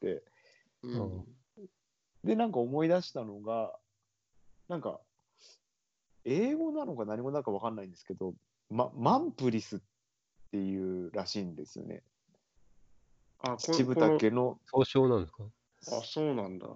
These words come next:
Speaker 1: タイツのことを。で、同じその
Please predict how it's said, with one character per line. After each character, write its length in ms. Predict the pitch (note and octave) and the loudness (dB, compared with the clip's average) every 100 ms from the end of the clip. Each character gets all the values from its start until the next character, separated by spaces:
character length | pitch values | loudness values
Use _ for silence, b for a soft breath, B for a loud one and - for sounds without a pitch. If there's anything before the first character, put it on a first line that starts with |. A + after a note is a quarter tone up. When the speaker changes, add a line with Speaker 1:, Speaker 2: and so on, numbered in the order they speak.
| - - | -12 2
Speaker 1:
タ 140 | B2+ | 4
イ 80 | G#2+ | 4
ツ 120 | - | 0
の 100 | G2+ | -12
こ 120 | G2 | -10
と 120 | G#2 | -8
を。 220 | G2 - - _ _ - - - _ _ _ | -8 -8 -12 _ _ -18 -18 -20 _ _ _
で、 340 | F#3+ G3+ D#3+ - - _ _ | 4 4 2 -6 -20 _ _
同 320 | E3 E3+ G#3+ | -4 0 0
じ 380 | A3 A#3+ A#3 A#3 | 0 0 0 0
そ 160 | A3 G#3 | -2 -2
の 440 | G3 G3 F#3+ D#3+ | 0 -2 -2 -6